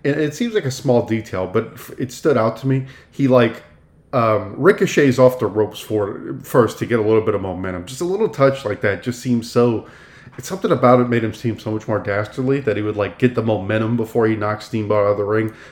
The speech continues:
But he hits him off the apron, and in one of the, um, a real famous Saturday Night's Main Event moment, and just a, a famous wrestling moment, moment in general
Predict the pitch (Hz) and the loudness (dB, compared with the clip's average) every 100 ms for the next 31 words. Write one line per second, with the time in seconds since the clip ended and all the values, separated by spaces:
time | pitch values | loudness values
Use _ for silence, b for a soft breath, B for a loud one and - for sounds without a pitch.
0 | - 147 113 185 190 156 151 143 120 110 | -4 0 2 0 2 0 0 2 4 4
1 | 107 101 98 120 127 113 110 110 117 127 | 2 0 -2 -2 -2 0 0 0 2 2
2 | 110 110 110 104 101 107 - 135 135 208 | 2 -2 0 0 -2 -4 -4 -4 2 4
3 | 139 - 123 120 107 98 - 113 113 107 | 4 4 2 4 2 -4 -2 0 2 0
4 | - 104 104 101 101 95 101 98 95 B | -2 -4 -4 -4 -6 -6 -6 -6 -10 B
5 | B B - 120 123 117 117 120 104 - | B B -2 -2 2 2 2 0 -2 -2
6 | 147 120 - 110 110 107 98 101 98 - | -2 -2 0 0 0 -4 -2 -4 -6 -6
7 | 113 110 113 104 92 113 110 95 95 | -2 0 -2 -4 -4 -2 -2 -2 -6